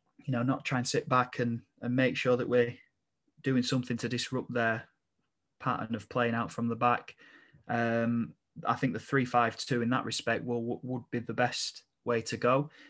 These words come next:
I think if you bring Kachunga back in, you have a bit more pace to go and press high up. Um, somebody who's gonna work hard.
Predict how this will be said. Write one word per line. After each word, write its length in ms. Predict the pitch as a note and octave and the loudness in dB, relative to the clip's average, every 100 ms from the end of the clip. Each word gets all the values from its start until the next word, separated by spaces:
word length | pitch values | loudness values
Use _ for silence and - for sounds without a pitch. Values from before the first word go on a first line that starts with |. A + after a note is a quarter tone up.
| - _ B2 | -20 _ -8
I 40 | |
think 200 | A#2 A#2 | -4 -4
if 80 | A2+ | -4
you 80 | A2+ | 0
bring 200 | B2+ B2 | 0 0
Kachunga 520 | C#3+ - C#3 C3 B2 | 0 2 2 2 2
back 240 | B2 - | 0 0
in, 220 | C3 C3 | 0 2
you 120 | A#2+ A#2 | 2 2
have 140 | A2+ | 0
a 60 | A#2 | -2
bit 200 | C3 A#2+ | -2 0
more 280 | B2 A2+ - | 0 -2 -4
pace 400 | - A#2+ A#2+ - | -2 0 0 -4
to 100 | A2+ | -4
go 140 | A2+ | -2
and 120 | A2 | -2
press 360 | - B2 A#2+ - | 0 0 0 -2
high 180 | A2+ A#2 | 0 0
up. 280 | B2 - - _ | 0 -4 -18 _
Um, 400 | A#2 A2+ A2+ A2 - | -10 -8 -6 -8 -10
somebody 460 | - - A#2+ A#2 A#2 | -18 -8 -6 -4 -4
who's 100 | A2+ | -6
gonna 160 | A#2 A#2 | -4 -2
work 300 | B2 A#2 A#2+ | -2 -2 2
hard. 240 | A#2 A#2 | 2 2